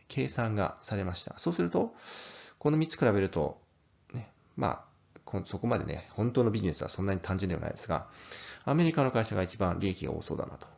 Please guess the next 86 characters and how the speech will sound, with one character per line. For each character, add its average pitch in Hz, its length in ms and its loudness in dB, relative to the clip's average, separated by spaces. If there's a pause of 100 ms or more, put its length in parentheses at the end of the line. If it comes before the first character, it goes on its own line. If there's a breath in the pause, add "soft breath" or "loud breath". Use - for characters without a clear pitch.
(180)
ね、 113 240 2
ア 104 60 -6
メ 101 80 2
リ 101 80 2
カ 104 60 0
の 95 80 0
会 87 120 -4
社 82 140 -6
良 80 40 -6
さ 80 140 -6
そ 78 140 -4
う - 20 -4
だ - 100 -8
な - 120 -14 (1080)
と。 95 80 0
も 123 140 4
し - 120 0
ビ 113 120 4
ジ 127 100 4
ネ 90 80 4
ス - 140 -4
を - 20 -4
す - 100 -4
る 110 80 4
ん 98 40 2
だ 78 80 0
っ - 40 -6
た - 100 -4
ら 78 40 -2
ど 87 120 0
の 113 80 0
会 - 140 -4
社 - 120 -6
が 71 60 -4
い - 20 -6
い - 40 -10
で - 60 -12
す - 80 -12
か？ - 160 -8 (520 loud breath)
ア 76 100 0
メ 101 100 2
リ 117 80 -2
カ 127 80 2
の 120 80 2
会 110 180 0
社 107 120 -2
が 98 80 0
い 87 60 0
い - 20 -2
で - 80 -6
す - 60 -12
よ - 80 -6
ね。 107 120 -4 (180)
例 143 100 10
え 120 40 8
ば、 107 380 4 (340 loud breath)
あ - 800 -2
ー、 - 40 -10
そ - 120 -6
の 85 120 0
会 85 180 0
社 85 120 -2
の 78 100 -2
株 101 320 0
を 139 60 0
買 127 140 -4
っ - 100 -16
て 113 100 -4
ね、 139 200 -4 (160)
え 90 540 0
ー、 - 20 -10
配 95 220 -2
当 107 140 0
を 101 400 2
も 78 160 0
ら 82 120 4
お 226 100 4
う - 20 -6
と - 80 -10
か - 100 0
っ - 80 -6
て - 80 -8
思 117 140 -2
っ 123 40 -4
た - 160 -2
ら、 - 220 -2